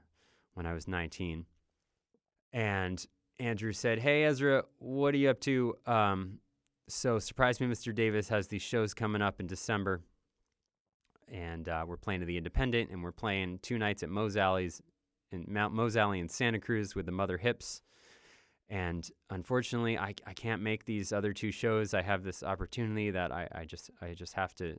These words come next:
have to take. We were wondering if you would wanna play drums for those shows. And I just about, uh, you know, my heart stopped, and, um,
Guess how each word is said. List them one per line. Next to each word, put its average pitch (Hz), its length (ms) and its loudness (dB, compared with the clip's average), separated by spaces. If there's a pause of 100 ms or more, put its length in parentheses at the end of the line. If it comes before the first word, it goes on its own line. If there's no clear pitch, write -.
(160)
have 98 240 -4
to 90 100 -12
take. 117 380 0 (680)
We 104 140 -2
were 104 180 0
wondering 101 500 0
if 85 320 -6
you 95 280 -4
would 90 120 -2
wanna 87 220 -2
play 87 220 -6
drums 80 640 -6
for - 160 -8
those 80 220 -6
shows. 73 500 -6 (840)
And 92 360 -4 (160)
I 104 160 -6
just 131 300 -6
about, 80 460 -2
uh, 73 260 -2 (840)
you 95 120 -6
know, 76 200 -6 (1080)
my 90 160 -4
heart 95 280 2
stopped, 85 440 0
and, 78 280 -4
um, 73 300 -4